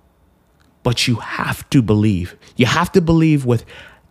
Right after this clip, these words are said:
every piece of you. You have to believe in every facet of your body that it can be removed,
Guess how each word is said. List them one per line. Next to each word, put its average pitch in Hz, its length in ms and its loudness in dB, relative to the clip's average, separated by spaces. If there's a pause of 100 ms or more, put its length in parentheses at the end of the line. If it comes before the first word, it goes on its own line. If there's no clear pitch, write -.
(180)
every 202 380 4
piece 190 380 0
of 113 160 0
you. 90 200 -12 (240)
You 147 100 2
have 175 240 0
to 196 80 4
believe 180 420 2
in 156 140 -6
every 202 300 0
facet 202 580 0
of 190 160 4
your 156 140 4
body 185 520 2 (360)
that 135 160 0
it 143 120 -2
can 147 200 2
be 143 160 6
removed, 131 640 2